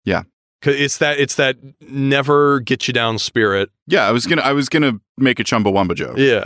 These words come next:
Speaker 2: and
Speaker 1: But,
Speaker 2: he's,
Speaker 1: like,
Speaker 2: he's,
Speaker 1: yeah.
Speaker 2: like, always willing to take on whatever it is in front of him.
Speaker 1: Yeah.
Speaker 2: Even though he fails most of the time.
Speaker 1: Aw.
Speaker 2: And it's, it's just so sad and sweet. And in the very end, he's like, uh, you know, writes a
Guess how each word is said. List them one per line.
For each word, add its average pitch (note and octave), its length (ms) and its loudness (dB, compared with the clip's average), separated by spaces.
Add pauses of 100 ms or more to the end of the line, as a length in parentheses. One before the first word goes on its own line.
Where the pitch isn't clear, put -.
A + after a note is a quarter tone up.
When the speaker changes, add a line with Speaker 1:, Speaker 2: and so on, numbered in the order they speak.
Speaker 2:
and B2+ 160 -2
Speaker 1:
But, F2 120 0
Speaker 2:
he's, B2 140 -2
Speaker 1:
like, F2 100 0
Speaker 2:
he's, B2+ 140 -2
Speaker 1:
yeah. C#3 60 0
Speaker 2:
like, B2+ 220 -4 (120)
always C3+ 480 4
willing B2 300 2
to A2+ 80 0
take B2 300 0
on A#2+ 200 0
whatever G#2+ 440 0
it A2+ 80 2
is G#2+ 120 0
in A#2 100 0
front A2 220 -2
of F#2+ 120 -6
him. F#2+ 220 -6
Speaker 1:
Yeah. G2+ 160 -4 (200)
Speaker 2:
Even B2 220 2
though C3+ 100 4
he C3 80 2
fails C#3 560 0
most B2+ 320 0
of A2 100 -2
the G#2 80 -6
time. G#2 500 -6 (280)
Speaker 1:
Aw. A#2 240 -6 (300)
Speaker 2:
And B2 480 -2
it's, - 340 -2
it's D3+ 240 -4
just E3 260 -2
so B3 360 0
sad C#3+ 340 0
and C3 120 0
sweet. A#2+ 340 -2
And C3 100 2
in D3 120 0
the C#3 100 0
very F3 440 2
end, C3+ 400 -2
he's A#2 300 -2
like, A2 320 0 (520)
uh, A#2+ 180 0 (120)
you A#2+ 140 2
know, G#2+ 200 2 (240)
writes B2+ 420 0
a A2+ 120 -2